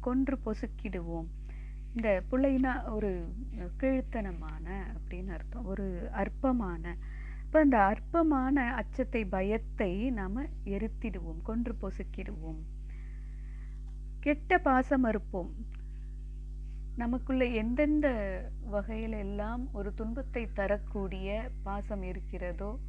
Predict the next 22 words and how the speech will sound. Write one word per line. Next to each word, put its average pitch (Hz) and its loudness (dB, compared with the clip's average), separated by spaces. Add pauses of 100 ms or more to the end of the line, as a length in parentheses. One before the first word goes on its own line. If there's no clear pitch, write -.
(640)
தீய 285 10
நட்பு 220 0
இருக்கிறதோ, 180 -4 (120)
தீய 233 0
தொடர்பு 214 0
இருக்கிறதோ, 190 -2
அதை 220 0
அத்தனையும், 262 6
கெட்ட 208 -2
பாசம் 208 -2
யார் 180 -4
மேல 214 -2
எல்லாம் 214 -4 (800)
வந்து 208 4
ஒரு 226 4
தீய 247 4 (460)
பழக்கம் 196 -2
வைத்து 196 -2
கொண்டிருக்கிறோமோ 185 -2
அந்த 240 2
தொடர்புகளை 269 4
எல்லாம் 226 0